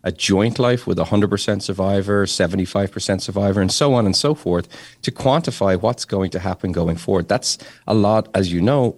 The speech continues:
what, how we work with our clients. It's, Let's look down the road at the what-if scenarios. Let's look at your, your existing portfolio under very conservative, very unrealistic sometimes assumptions of higher than normal taxes,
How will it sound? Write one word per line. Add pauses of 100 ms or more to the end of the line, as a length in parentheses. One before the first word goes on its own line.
what,
how
we
work
with
our
clients.
It's, (280)
Let's
look
down
the
road
at
the
what-if
scenarios.
Let's
look
at (260)
your,
your
existing
portfolio
under
very
conservative, (680)
very (140)
unrealistic
sometimes
assumptions
of
higher
than
normal
taxes,